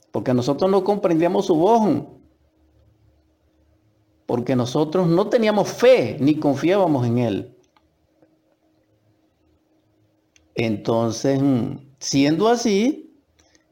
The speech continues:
él está caracterizando cuando confirma hombres de poca fe. No solamente se lo dijo al pueblo en alguna oportunidad, también se lo dijo a sus discípulos directamente.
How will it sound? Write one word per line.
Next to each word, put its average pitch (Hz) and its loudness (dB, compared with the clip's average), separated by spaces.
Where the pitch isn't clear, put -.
él 123 0
está 185 -2
caracterizando 147 0
cuando 131 0
confirma 135 0
hombres 208 2
de 160 4
poca 139 -2
fe. 123 -4
No 98 -6
solamente 160 0
se 190 -2
lo 180 0
dijo 160 2
al 180 0
pueblo 185 2
en 196 -4
alguna 185 0
oportunidad, 202 0
también 139 2
se 151 -2
lo 185 0
dijo 156 0
a 180 0
sus 180 0
discípulos 151 0
directamente. 185 -2